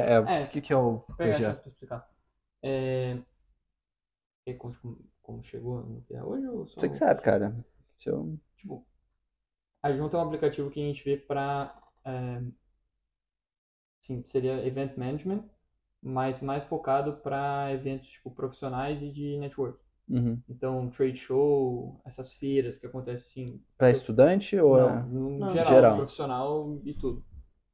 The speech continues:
Speaker 2: Então, eu até lembro uma que, tipo, às vezes eu comparo meu pai por causa da empresa dele lá em São Paulo, que chama Beauty Fair,
Speaker 1: Hum.
Speaker 2: que é um negócio de, tipo, máquina de cortar cabelo,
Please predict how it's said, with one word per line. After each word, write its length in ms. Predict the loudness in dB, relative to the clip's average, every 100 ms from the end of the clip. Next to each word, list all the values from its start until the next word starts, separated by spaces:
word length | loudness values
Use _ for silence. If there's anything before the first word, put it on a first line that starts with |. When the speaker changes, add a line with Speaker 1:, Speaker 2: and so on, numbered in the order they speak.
| _ -14
Speaker 2:
Então, 560 | -6 -2 -2 -2 -4 -4 -6 -14 _ _ _ _ _ _
eu 100 | -10
até 140 | -4 -2
lembro 240 | -2 -2
uma 140 | -4 -4
que, 120 | -6
tipo, 180 | -6 -6
às 80 | -4
vezes 140 | -4
eu 160 | -4 -4 -10 _
comparo 320 | -16 -12 -12
meu 100 | -12
pai 160 | -12 -12
por 100 | -12
causa 120 | -16
da 60 | -14
empresa 260 | -14 -12
dele 220 | -12 -12
lá 240 | -12 -12 -14 -16 -16
em 40 |
São 140 | -14 -10
Paulo, 180 | -10 -10
que 60 |
chama 140 | -10 -6
Beauty 200 | -6 -6
Fair, 300 | -8 -12 -16 _
Speaker 1:
Hum. 160 | 0 0
Speaker 2:
que 60 | 0
é 20 |
um 40 |
negócio 280 | -4 -4 -6
de, 80 | -10
tipo, 420 | -6 -6 -6 -14 _ _ _ _ _ _ _ _
máquina 260 | -8 -6 -6
de 60 | -6
cortar 180 | -8
cabelo, 560 | -8 -6 0 0 0